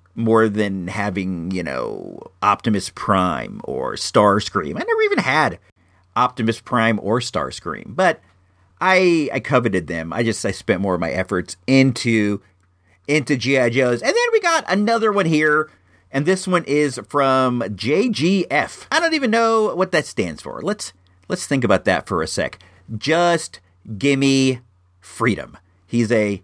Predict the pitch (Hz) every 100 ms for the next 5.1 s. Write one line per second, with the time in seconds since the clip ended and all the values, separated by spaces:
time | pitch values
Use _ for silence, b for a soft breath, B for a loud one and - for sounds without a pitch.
0 | _ 151 127 98 87 55 - - 110 120
1 | 107 101 - - - - 98 98 95 -
2 | 85 - 80 69 76 104 120 208 254 269
3 | - 269 208 202 143 113 - - - 381
4 | 381 349 - 320 302 247 180 160 139 104